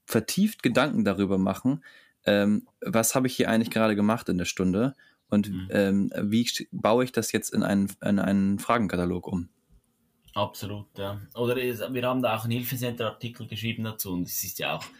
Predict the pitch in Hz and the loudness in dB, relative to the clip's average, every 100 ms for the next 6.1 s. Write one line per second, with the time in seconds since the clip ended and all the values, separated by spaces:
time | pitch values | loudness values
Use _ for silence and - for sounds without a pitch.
0 | - - - _ - 98 95 - - - | -20 -20 -20 _ -14 -8 -8 -8 -12 -12
1 | 98 - 95 87 95 90 - 95 - 95 | -10 -6 -6 -6 -10 -12 -6 -6 -4 -4
2 | - - - - - _ - 87 - 104 | -4 -6 -14 -20 -20 _ -14 -10 -8 -4
3 | 117 104 - _ _ _ _ 78 82 82 | -4 -4 -8 _ _ _ _ -12 -10 -10
4 | - - - - 90 - 170 92 - 95 | -12 -14 -16 -14 -6 -4 -4 -6 -12 -10
5 | 101 107 107 104 101 - - _ _ - | -8 -8 -8 -8 -10 -14 -20 _ _ -20
6 | - | -20